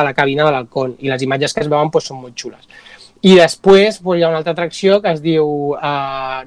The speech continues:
Rise of the Resistance, que vas amb la típica vagoneta, també de sis o set, i és més, eh, pues,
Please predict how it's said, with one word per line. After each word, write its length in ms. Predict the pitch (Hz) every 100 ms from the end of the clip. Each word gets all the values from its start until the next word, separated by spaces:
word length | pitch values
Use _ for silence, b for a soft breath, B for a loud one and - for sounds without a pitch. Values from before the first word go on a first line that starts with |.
| 143
Rise 240 | 165 165
of 80 | 160
the 80 | 170
Resistance, 560 | 170 190 202 202 226
que 80 | -
vas 160 | 151 151
amb 80 | 156
la 80 |
típica 340 | 156 156 165 160
vagoneta, 480 | 151 156 170 180 202
també 220 | 151 147 147
de 80 | 139
sis 220 | 160 165
o 60 | 160
set, 320 | 196 214 B B B B B -
i 160 | 165
és 160 | 165 156
més, 300 | 156 165 170
eh, 380 | 175 156 147 143
pues, 220 | - 139